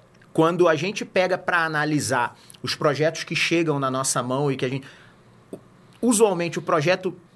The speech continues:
tem uma boa, um bom planejamento, uma boa execução e a falha de,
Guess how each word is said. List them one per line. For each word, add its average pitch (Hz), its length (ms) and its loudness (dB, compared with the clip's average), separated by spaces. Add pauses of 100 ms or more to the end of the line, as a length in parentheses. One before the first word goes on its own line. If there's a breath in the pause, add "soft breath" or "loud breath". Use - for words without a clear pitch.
tem 339 180 0
uma 277 220 2
boa, 160 580 6
um 151 240 -2
bom 160 180 6
planejamento, 151 680 -2
uma 160 160 0
boa 151 280 0
execução 160 540 0 (340 loud breath)
e 226 240 0
a 214 140 0
falha 151 560 0
de, 117 320 -4